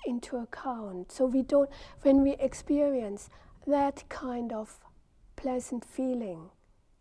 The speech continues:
arising, we see it as p-, also as pleasant feeling, but we also know, and there's where wisdom comes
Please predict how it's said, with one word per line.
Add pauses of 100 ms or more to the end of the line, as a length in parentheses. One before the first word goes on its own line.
(180)
arising, (360)
we
see
it (100)
as
p-, (260)
also
as
pleasant (240)
feeling, (340)
but
we (100)
also
know,
and
there's (220)
where
wisdom
comes